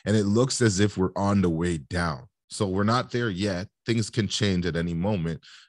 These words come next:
But based on this, it's, it's like, if you could see, it looks like we're going to possibly go into more difficult time periods, which will restrict Bank of Canada's ability to raise rates,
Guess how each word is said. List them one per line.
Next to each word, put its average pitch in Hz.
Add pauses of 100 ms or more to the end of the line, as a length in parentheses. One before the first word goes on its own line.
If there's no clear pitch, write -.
(100)
But 90
based 101
on 87
this, 85
it's, -
it's -
like, 78 (160)
if 73
you 90
could 82
see, 92
it 90
looks 90
like 90
we're 85
going 87
to -
possibly 82
go 82
into 82
more 80
difficult 80
time 98
periods, 78 (320)
which 95
will 101
restrict - (300)
Bank 101
of 95
Canada's 95
ability 82 (140)
to -
raise 82
rates, 107